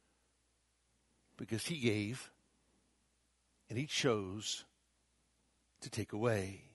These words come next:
That's who he is. So he surrendered everything to the Lord. His whole life was a picture of surrender. So there's sorrow, there's submission, there's surrender,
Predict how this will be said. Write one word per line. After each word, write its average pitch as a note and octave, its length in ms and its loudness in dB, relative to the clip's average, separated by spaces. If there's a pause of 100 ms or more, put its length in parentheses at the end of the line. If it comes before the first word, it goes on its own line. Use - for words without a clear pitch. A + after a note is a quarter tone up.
(1120)
That's G#2+ 220 0
who G2 140 -4
he G2 220 0
is. - 480 -6 (1800)
So - 200 4
he B2+ 60 8
surrendered B2 880 2
everything B2+ 480 -2
to B2 80 -4
the A#2+ 100 -4
Lord. C3+ 300 -8 (560)
His D#3+ 220 4
whole C#3+ 180 4
life D#3 440 6
was C#3 200 -2
a A#2 40 -4
picture - 400 -6
of G#2 100 -8
surrender. F2 560 -6 (1080)
So - 160 -2
there's A2+ 180 -2
sorrow, C3+ 580 4 (240)
there's A#2+ 180 0
submission, C3 640 -2 (240)
there's A2+ 300 2
surrender, D3+ 640 2